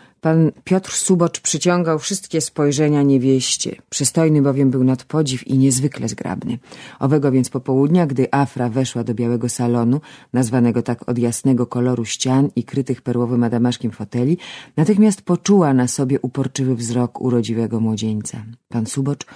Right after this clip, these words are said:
ubrany z francuska, w ciemnowiśniowym fraku na haftowanej kamizelce, stał za fotelem Celiny, jak gdyby chciał tym zaznaczyć pozycję, jaką zajmował w Odolańcach.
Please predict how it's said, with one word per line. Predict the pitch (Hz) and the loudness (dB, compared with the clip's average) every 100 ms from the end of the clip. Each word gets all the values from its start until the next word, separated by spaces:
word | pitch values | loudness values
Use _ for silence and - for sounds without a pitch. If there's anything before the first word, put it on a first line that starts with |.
| - - - | -20 -12 -2
ubrany | 135 147 147 135 | 2 4 6 4
z | 117 | 2
francuska, | - 120 117 135 127 - 160 | -2 -2 -2 -4 -6 -6 -8
w | - | -4
ciemnowiśniowym | 127 120 113 113 135 127 117 110 | -2 0 0 -2 2 2 2 -2
fraku | - 131 127 - | -2 -2 -2 -4
na | 113 | -6
haftowanej | 113 113 120 123 117 | -6 -6 -4 0 0
kamizelce, | 104 110 107 110 120 113 - 131 - - - | -2 -4 -4 -2 -2 -2 -6 -10 -12 -20 -12
stał | - - 131 127 | -6 2 2 4
za | 120 | 0
fotelem | - 117 131 123 113 | -4 -2 0 0 -2
Celiny, | - 117 113 113 120 - _ _ - | -2 0 2 0 0 -6 _ _ -4
jak | 120 | -2
gdyby | 117 120 123 | 0 0 -2
chciał | - 127 120 | 0 0 0
tym | - 123 | 0 -2
zaznaczyć | 123 117 127 120 123 | 0 2 0 0 -6
pozycję, | - 123 120 151 - 113 | -6 -4 -2 -2 -2 -2
jaką | 107 101 107 107 | -2 -4 -4 -4
zajmował | 110 110 117 113 113 | -2 2 2 2 -2
w | 110 | -6
Odolańcach. | 107 107 110 - - - | -6 -6 -6 -6 -10 -14